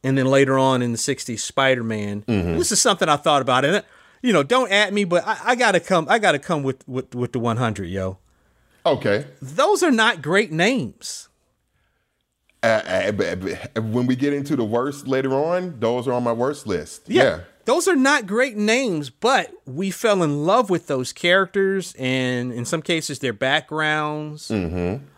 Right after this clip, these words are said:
Speaker 1: Uh, in some cases, their relatability was something that we are attached to. You know, all of that. But, and, and the names just kinda became cool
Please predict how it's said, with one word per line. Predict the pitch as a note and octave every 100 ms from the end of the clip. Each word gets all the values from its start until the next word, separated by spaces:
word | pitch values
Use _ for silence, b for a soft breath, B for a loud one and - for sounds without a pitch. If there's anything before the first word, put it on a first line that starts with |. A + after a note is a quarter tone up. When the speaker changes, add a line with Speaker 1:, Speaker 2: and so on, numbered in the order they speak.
| b
Speaker 1:
Uh, | A#2+ A2+ A2 G#2+ A2
in | G#2+
some | - D3
cases, | D#3+ D3 C#3 C#3+ C#3
their | C#3 C3
relatability | B2 B2 A#2 G2+ D#3 E3 D#3 D#3
was | D3+
something | - D3+ E3+ D3+
that | D3 C3+
we | D3
are | C#3 C3+
attached | B2+ A#2 - D3+ D3 -
to. | - D3+ D3 D3 D3 - _ _ _ _ _ _
You | B3
know, | G#3 D#3+
all | - G#3+ A#3
of | D#3+
that. | C3+ B2 A#2+ B2+
But, | D#3+
and, | F3+ F#3
and | F#3+ F#3
the |
names | F3+ A#3+ C4+ A#3 -
just | A#3+ -
kinda | - A#3 G3+
became | D3+ D3 - - A3+ B3 G3+
cool | - - C#3+ A#2 G#2 G#2